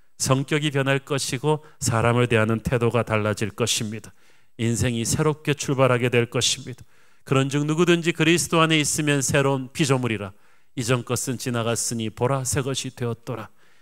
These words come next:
이 믿음을 가지고 담대히 하나님과 동행하십시오. 그러면 주께서 앞서가시며 여러분의 앞날을 축복으로 예비하실 줄로 믿습니다. 기도하겠습니다.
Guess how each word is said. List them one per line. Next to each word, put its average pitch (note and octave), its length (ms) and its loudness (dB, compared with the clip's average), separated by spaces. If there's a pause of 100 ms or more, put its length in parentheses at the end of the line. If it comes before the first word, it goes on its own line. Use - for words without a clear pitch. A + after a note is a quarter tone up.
(160)
이 D#3 140 4
믿음을 D#3+ 360 4
가지고 D3 560 2
담대히 D3 440 4
하나님과 D#3 500 2
동행하십시오. D#3 920 0 (380)
그러면 C#3 360 2
주께서 D3 500 0
앞서가시며 D3 840 2 (240)
여러분의 C3 400 2
앞날을 A#2 680 0 (160)
축복으로 A#2+ 720 0
예비하실 G#2 540 -2
줄로 A2 580 -2
믿습니다. - 600 -4 (440)
기도하겠습니다. G#2 880 -2